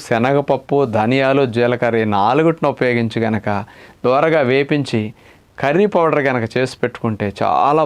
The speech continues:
బాగుంటుంది. అలాంటి న్యాచురోపతి కర్రీ పౌడర్ ఎలా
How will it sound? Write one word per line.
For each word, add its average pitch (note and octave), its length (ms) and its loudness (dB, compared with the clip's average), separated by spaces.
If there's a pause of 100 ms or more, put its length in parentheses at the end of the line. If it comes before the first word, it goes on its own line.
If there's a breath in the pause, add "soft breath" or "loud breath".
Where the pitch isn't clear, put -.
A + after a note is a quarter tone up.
బాగుంటుంది. F#2+ 500 -4 (600 loud breath)
అలాంటి A#2 360 0
న్యాచురోపతి D#3 580 0 (120)
కర్రీ B2 320 0
పౌడర్ G#2+ 280 -2 (220)
ఎలా C#3+ 120 2